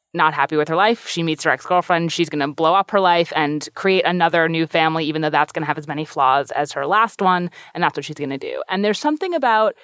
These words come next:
Allie that is, is totally a mess, but is just much more open and confused in a sort of, to me, kind of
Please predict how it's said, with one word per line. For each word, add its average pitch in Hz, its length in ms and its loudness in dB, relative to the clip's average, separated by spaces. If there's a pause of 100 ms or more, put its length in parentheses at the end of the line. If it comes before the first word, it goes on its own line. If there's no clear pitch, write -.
(500)
Allie 294 400 2
that 208 320 2
is, 214 300 0
is 311 300 2
totally 262 580 2
a 214 40 4
mess, 240 460 2
but - 220 2
is 190 160 2
just 233 220 -2
much 262 220 0
more 214 160 2 (100)
open 233 340 2
and 180 240 0
confused 185 800 0
in 156 120 -4
a 165 40 -2
sort 170 200 2
of, 165 160 2 (380)
to - 100 -2
me, 240 120 4
kind 208 200 0
of 202 80 4